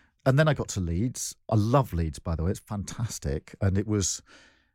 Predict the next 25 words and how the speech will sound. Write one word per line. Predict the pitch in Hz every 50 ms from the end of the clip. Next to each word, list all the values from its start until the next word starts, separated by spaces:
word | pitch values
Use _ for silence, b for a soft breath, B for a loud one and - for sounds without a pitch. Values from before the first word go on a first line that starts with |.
| b b b _ _ _ _ _ _ -
I | 110
mean, | 113 120 110
I | 117
think | 110 - 135 - 123
everybody | 120 117 113 95 98 90
who | 82
goes | 76 90 80 -
to | 95
university | 87 82 82 85 78 - - 92 85 82
has | 85 98 95 -
this | 92 87 -
experience | - - - 104 95 90 85 -
of | 82 82 92 92
living | 98 101 95 101 92 87
somewhere | - - 90 90 87 92 98
else. | 87 80 -
But | - - 95 -
for | - 117
me, | 110 120 131 127 101
going | - 113 107 104 98 98
from | - 110 92
a | 95
relatively | 90 98 117 117 117 107 - - - 92
small | 85 - - - 104 98 90 90 87 80 - B B B B B B B B _
town, | - - 98 101 107 104 90 78 78 82 92 98 98